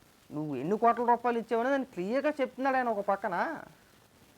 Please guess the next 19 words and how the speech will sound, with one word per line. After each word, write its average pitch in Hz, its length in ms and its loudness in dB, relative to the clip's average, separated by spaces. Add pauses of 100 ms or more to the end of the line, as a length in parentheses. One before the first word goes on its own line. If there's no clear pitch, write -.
నువ్వు 170 220 0
ఏ - 20 4
విధంగా 247 340 4
ఆ 247 60 8
కుటుంబానికి 233 480 0
మేలు 226 220 4
చేసావు 240 300 0
అనేది 247 160 -4
క్లియర్గా 233 380 -4
చెప్తున్నాడు. 220 720 -4 (120)
తన 190 100 4
భార్య 190 300 6
తనతో 226 300 -2
ఏం 240 340 -2
చెప్పింది 247 300 -2
అనేది 240 160 -4
కూడా 254 140 -4
క్లియర్గా 247 340 -4
చెప్తున్నాడు. 226 800 -6